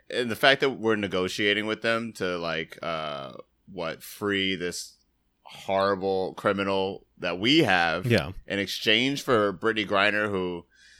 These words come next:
Speaker 1: you know, obviously shouldn't be there in the first place, but now we're exchanging war criminals for W N B A players.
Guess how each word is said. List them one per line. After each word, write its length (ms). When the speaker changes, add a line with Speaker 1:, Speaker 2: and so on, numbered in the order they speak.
Speaker 1:
you 160
know, 220
obviously 420
shouldn't 260
be 120
there 120
in 60
the 80
first 300
place, 240
but 180
now 180
we're 300
exchanging 640
war 200
criminals 580
for 640
W 260
N 80
B 160
A 80
players. 640